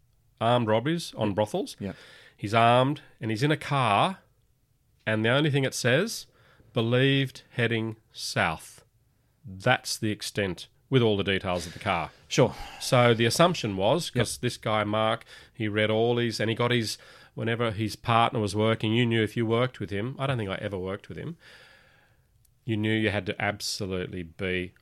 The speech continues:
Speaker 1: on the ball.
Speaker 2: Okay.
Speaker 1: You had to be ready to roll, and you had to have had all the,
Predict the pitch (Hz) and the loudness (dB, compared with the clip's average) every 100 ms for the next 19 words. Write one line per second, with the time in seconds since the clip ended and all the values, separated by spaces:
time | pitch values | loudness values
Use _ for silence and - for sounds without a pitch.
0 | _ - 92 92 87 85 - 92 92 82 | _ -6 -2 -2 -6 -12 -18 -10 -8 -6
1 | 87 82 73 67 113 104 95 95 98 87 | -4 -4 -6 -6 -8 -8 -10 -6 -4 -4
2 | 87 - 87 82 87 92 107 123 127 101 | -6 -6 -6 -6 -6 -2 -2 0 -2 -2
3 | 92 90 92 101 - - 90 90 85 - | 0 0 -2 -4 -10 -14 -10 -10 -10 -14
4 | _ - 87 - 87 82 - _ - - | _ -14 -12 -10 -10 -12 -20 _ -18 -14
5 | 92 104 107 117 120 110 | -8 -2 2 2 2 0